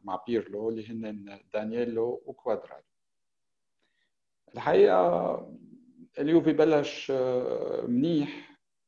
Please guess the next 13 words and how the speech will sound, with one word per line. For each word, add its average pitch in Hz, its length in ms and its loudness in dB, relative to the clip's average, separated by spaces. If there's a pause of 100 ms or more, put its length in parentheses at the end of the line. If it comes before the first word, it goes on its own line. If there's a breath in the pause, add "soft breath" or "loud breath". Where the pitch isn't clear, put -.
(100)
بلش 113 300 -2
منيح 120 320 -4
بال-، 95 600 -8
بالمباراة، 95 640 -4
لكن، 110 540 0
آه، 107 360 0
آخر 117 360 2 (300)
رجع 131 260 4
نام 117 420 2
بعد 107 220 2
ما 104 80 -4
سجلنا 101 440 -8
الجول، 98 400 -6